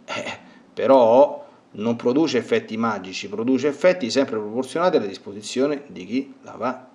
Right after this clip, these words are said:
a ricevere. E se quelle disposizioni sono cattive, non soltanto che non fa bene, ma come dice San Paolo, chi si accosta indegnamente al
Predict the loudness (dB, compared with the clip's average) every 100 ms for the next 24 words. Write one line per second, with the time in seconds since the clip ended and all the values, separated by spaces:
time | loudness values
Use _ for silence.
0 | -14 -14 -14 -20 -16 -10 -8 -8 -10 -18
1 | _ _ _ -20 -20 _ -12 -8 -4 0
2 | 0 0 -2 0 0 0 -2 -2 -4 -6
3 | -8 -8 -6 0 0 2 0 -2 -4 -6
4 | -4 -6 -8 -16 _ _ _ _ _ _
5 | _ -18 -10 -4 -2 0 2 2 4 4
6 | 2 -2 -4 -4 -4 -2 -2 -4 -4 -4
7 | -4 -6 -12 -14